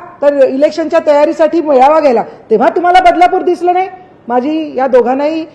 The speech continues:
माझा, म, प्रश्न आहे की तुम्ही दोघं जण किती वेळा अजून बदलापूरला गेलात? त्याच्यामुळे स्वतःचं ठेवायचं झाकून आणि दुसऱ्याचं पाहायचं, पुढचं मी बोलणार नाही. तर माझं विरोधकांना हेच म्हणणं आहे की तुम्ही ज्या पद्धतीने याचं राजकारण करताय,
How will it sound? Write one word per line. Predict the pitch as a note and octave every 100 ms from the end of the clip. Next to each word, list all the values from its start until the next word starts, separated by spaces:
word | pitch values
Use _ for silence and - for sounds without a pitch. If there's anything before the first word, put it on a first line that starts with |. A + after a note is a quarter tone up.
| - -
माझा, | A#3 A3+ D4+
म, | C4 A3 F#3+
प्रश्न | F#3+ B3 -
आहे | D4
की | G#3
तुम्ही | C#4+ C4 F4
दोघं | F4+ F4
जण | F4 F4
किती | F4 E4 E4
वेळा | E4 D#4 C#4+
अजून | A#3 D4+
बदलापूरला | C#4+ A#3+ C4 B3 A3
गेलात? | F#3 F3 E3+ - _ _ _ _
त्याच्यामुळे | A#3 A3 D4 D4+ C#4+ F#3+ - -
स्वतःचं | - B3 C#4 C#4+ D#4
ठेवायचं | D4+ C4 C4 C#4 D4+
झाकून | A#3 A#3 E4 A#3+ C3+ - - - - _ _
आणि | G#3+ B3+
दुसऱ्याचं | C#4+ C#4 D#4 D#4+ E4+
पाहायचं, | E4 C#4+ D4 E4 A3
पुढचं | F3 C4 - C4+
मी | C4+
बोलणार | B3 A3+ A3
नाही. | E3 - - _ _ _ _ _ _ -
तर | C4
माझं | C#4 A#3+ G#3 D#4 D#4+ E4 F4 - -
विरोधकांना | G#3+ A3+ C4 C4+ C#4 D4
हेच | A3+ A#3
म्हणणं | A3+ G#3 F3+
आहे | F3+ A#3+ - _ -
की |
तुम्ही | - C#4 B3 D4 E4
ज्या | A#3 A#3
पद्धतीने | B3+ B3 E3+ A#3+ C#4 C4 C4+ D4+ -
याचं | G3 A#3
राजकारण | F3 E3 - B3 C4
करताय, | B3+ G3+ G#3+